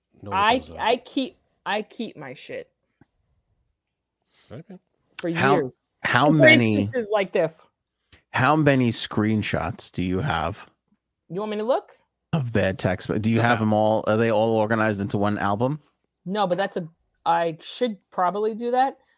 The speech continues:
Speaker 2: Um, let's see. Screenshots. Can you take a guess of how many total screenshots I have? Not,
Speaker 1: Just
Speaker 2: not,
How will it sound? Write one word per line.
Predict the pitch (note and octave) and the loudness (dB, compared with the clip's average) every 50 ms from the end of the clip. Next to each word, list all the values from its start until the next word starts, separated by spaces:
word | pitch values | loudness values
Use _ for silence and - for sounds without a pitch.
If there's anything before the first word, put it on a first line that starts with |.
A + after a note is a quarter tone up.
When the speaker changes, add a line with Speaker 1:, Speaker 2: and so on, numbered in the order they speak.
| _ _ _ _ _ _ _ _ - - E3+ | _ _ _ _ _ _ _ _ -14 -10 -8
Speaker 2:
Um, | F3 F3 F3 F3 E3+ E3+ E3+ E3+ E3+ E3+ E3+ E3+ E3+ E3+ E3 D#3+ D#3 - _ _ _ _ _ _ _ _ _ _ _ _ _ _ _ _ _ _ _ _ _ _ _ _ _ _ _ _ _ _ _ _ _ _ _ - | -6 -6 -4 -4 -4 -6 -6 -6 -6 -6 -6 -6 -8 -8 -10 -12 -14 -18 _ _ _ _ _ _ _ _ _ _ _ _ _ _ _ _ _ _ _ _ _ _ _ _ _ _ _ _ _ _ _ _ _ _ _ -18
let's | E3 D#3+ - - | -18 -18 -18 -20
see. | - - - D3 C#3 - B2+ - - - - - - - - - - - - - - _ _ _ _ _ - | -18 -14 -12 -12 -12 -12 -12 -14 -16 -16 -16 -16 -16 -16 -16 -16 -18 -18 -20 -20 -20 _ _ _ _ _ -18
Screenshots. | - - - - - A#3 C4+ D4 D4 B3 - - F3+ D#3 D3 D3+ D#3+ - - - - - _ _ _ | -16 -16 -12 -6 -2 -2 0 0 -2 -2 -4 -2 -2 -2 -2 -4 -8 -12 -18 -20 -20 -20 _ _ _
Can | - G3 | -6 -6
you | G3 F#3+ | -4 -4
take | F#3+ A3 G3+ G3+ | -4 -6 -6 -4
a | F#3 | -4
guess | F3 G3 F#3 - | -4 -4 -4 -6
of | D#3+ D#3 - _ - | -8 -10 -12 _ -14
how | - - A#3+ | -8 -6 -4
many | A3 G3+ F#3 F3+ | -4 -4 -6 -8
total | - - G#3 G3+ G3 F#3+ F#3+ | -6 -4 -2 -2 -2 -4 -6
screenshots | - - - F#3+ F#3 F3+ - F#3 F3+ - | -10 -10 -8 -8 -8 -6 -6 -8 -6 -6
I | F3+ E3 | -8 -6
have? | D#3+ F3 F3 F3 F#3 F#3 - _ _ _ _ _ _ _ _ _ _ _ _ _ _ _ _ _ _ _ _ _ _ _ _ _ _ _ _ _ _ - | -4 -2 -2 -2 -4 -6 -10 _ _ _ _ _ _ _ _ _ _ _ _ _ _ _ _ _ _ _ _ _ _ _ _ _ _ _ _ _ _ -4
Not, | F#3+ A3 A3 G#3+ | 0 2 2 2
Speaker 1:
Just | - - - G2+ | 0 -4 -8 -8
Speaker 2:
not, | F3 G3+ G3+ G3+ F#3+ - | -6 -6 -4 -6 -6 -10